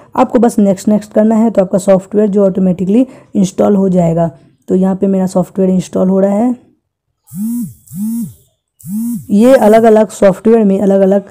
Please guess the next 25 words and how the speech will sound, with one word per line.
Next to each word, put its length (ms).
time 260
लगा 180
सकता 340
है। 200
या 160
कोई 140
सॉफ्टवेयर 360
जो 160
है 100
जल्दी 380
install 360
हो 60
जाता 200
है 60
और 60
कोई 180
सॉफ्टवेयर 380
डाउनलोड, 300
install 360
होने 140
में 180
समय 280
लगाता 380
है। 180
तो, 140